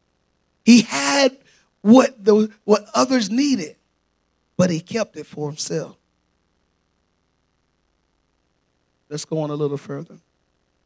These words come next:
Attached to every revelation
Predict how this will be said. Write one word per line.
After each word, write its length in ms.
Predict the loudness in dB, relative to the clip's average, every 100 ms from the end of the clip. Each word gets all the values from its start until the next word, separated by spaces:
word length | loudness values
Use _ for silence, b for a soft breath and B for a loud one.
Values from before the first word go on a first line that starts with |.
| _ _ _ _ _ _ _ _ _ _ _ B B
Attached 520 | -2 2 2 2 0 0
to 200 | 2 4
every 280 | 6 6
revelation 720 | 8 6 6 2 0 -4 -6